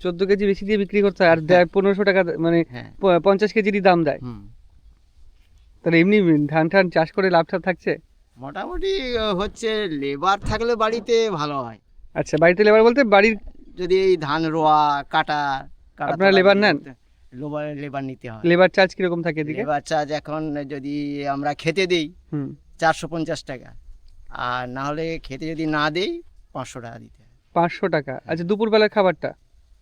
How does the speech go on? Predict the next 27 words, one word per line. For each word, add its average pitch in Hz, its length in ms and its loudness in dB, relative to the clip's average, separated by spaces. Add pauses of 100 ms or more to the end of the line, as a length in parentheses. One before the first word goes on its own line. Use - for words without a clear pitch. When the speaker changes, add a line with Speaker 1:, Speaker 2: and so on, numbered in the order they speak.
(320)
Speaker 2:
একদম 165 300 -2
Speaker 1:
না। - 100 -6
Speaker 2:
কোনো 190 140 0 (100)
খাবার 160 240 2
আমরা 143 200 -6
দেবো 117 220 -12
না। - 40 -20 (360)
Speaker 1:
আর 165 140 4
যদি 202 200 0
খাবার 196 220 4
দেন, 220 160 2
তাহলে 226 220 2
ক-, 180 180 4
কত 175 140 0
বেলা 202 140 6
খাবার 175 240 4
দেবে? 147 100 2
Speaker 2:
চারশো 135 60 0 (100)
পঞ্চাশ 147 300 -4 (100)
টাকা 165 160 -4 (140)
সকালবেলা, 147 440 -2 (100)
দুপুরবেলা। 110 380 -18 (300)
Speaker 1:
আচ্ছা, 143 240 -10 (160)
সকালবেলা, 170 420 2
দুপুরবেলা 170 320 -2 (100)
খাবার 160 320 0
দিলে 190 120 0